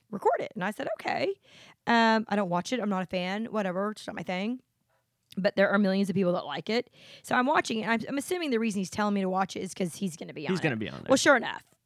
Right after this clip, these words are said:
Speaker 1: He was on it. It was actually kind of entertaining. I told him he needed to work on his acting skills.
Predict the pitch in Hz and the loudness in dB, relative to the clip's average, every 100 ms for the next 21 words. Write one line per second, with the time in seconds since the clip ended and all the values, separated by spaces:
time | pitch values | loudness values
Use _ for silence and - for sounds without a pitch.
0 | - 247 226 196 180 175 170 175 - - | 2 6 6 6 4 0 -2 -4 -8 -20
1 | - - 196 220 233 214 202 190 190 185 | -20 -6 -2 0 0 0 2 2 0 0
2 | 170 175 180 - 196 190 185 180 185 175 | -2 -4 -6 -2 -2 -2 -4 -6 -4 -4
3 | 202 185 185 - 180 - - 185 - 185 | -4 -2 -4 -4 -10 -8 -6 -4 -4 -6
4 | 165 - - | -8 -12 -12